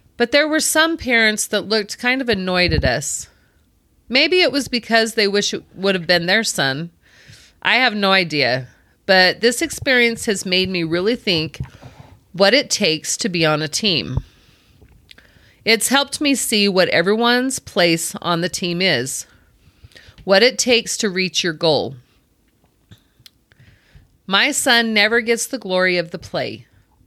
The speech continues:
He very rarely gets thanked for doing the job to help his team reach the touchdown. His only thanks is a pat on the back, saying, "Good game tonight."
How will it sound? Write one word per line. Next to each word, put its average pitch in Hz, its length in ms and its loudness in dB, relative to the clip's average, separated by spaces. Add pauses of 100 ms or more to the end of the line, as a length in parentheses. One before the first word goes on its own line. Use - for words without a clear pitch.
(140)
He 196 180 -6
very 226 420 2
rarely 190 520 2
gets 156 340 -4
thanked 202 360 -2
for 160 140 -6
doing 160 340 -2
the 151 80 -2
job 135 520 0 (320)
to 185 160 0
help 185 220 0
his 165 160 -2
team 180 360 0
reach 156 280 -4
the - 100 -10
touchdown. 123 760 -4 (1300)
His 202 280 2
only 247 380 -2
thanks 165 600 -4 (220)
is 170 160 -4
a 185 60 -4
pat 170 300 0
on 170 140 0
the 165 60 -2
back, 139 540 -2
saying, 156 640 -2 (160)
"Good 240 240 0
game 294 300 0
tonight." 147 580 -6